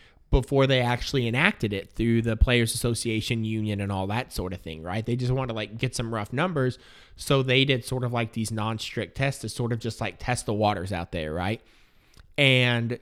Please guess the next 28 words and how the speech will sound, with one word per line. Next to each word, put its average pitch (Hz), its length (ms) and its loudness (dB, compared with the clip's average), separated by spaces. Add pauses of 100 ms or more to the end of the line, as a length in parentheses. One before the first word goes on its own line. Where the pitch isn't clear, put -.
Sammy 135 320 4
Sosa's 120 360 0
name 117 220 2
came 107 220 0
up 98 160 0
on 107 100 0
that 107 220 -2
list, 196 320 0
right? 123 320 2 (400)
So 196 480 4
did 160 580 4 (180)
David 135 300 6
Ortiz's 110 500 -2
name. 85 360 -6 (240)
So 151 540 4
did, 143 540 4 (880)
you 160 120 6
know, 156 60 8
those 147 260 8
are 156 40 2
the 143 100 6
only 127 240 2
two 120 160 2
guys 107 300 2
I'll 98 100 -4
name, 104 200 -4
because 117 280 2
the 123 140 -2